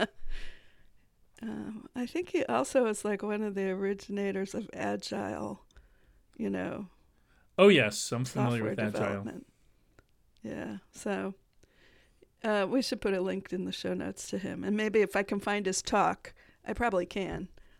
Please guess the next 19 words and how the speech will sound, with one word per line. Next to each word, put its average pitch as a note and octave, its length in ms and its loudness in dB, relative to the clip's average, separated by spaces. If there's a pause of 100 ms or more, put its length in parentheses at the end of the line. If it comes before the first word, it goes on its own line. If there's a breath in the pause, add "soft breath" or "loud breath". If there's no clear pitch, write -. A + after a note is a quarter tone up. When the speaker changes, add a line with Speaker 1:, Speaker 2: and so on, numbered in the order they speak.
(140 soft breath)
Speaker 1:
um, F3 420 -6 (500)
on G3 420 -4
YouTube, G3 420 -2
I'll, - 200 -8 (120)
I'll - 200 -10 (320)
give F#3+ 160 -10
you E3+ 100 -8
a - 20 -10
link - 200 -12
for - 120 -16
that, - 300 -14
too. - 140 -16 (2000)
Speaker 2:
Nice. F3+ 580 0 (1160 soft breath)
Um, C#3+ 540 6 (840)
what E3+ 100 -16
was - 20 -8
I D3 80 -6
gonna C3 220 -2
say? B2 480 0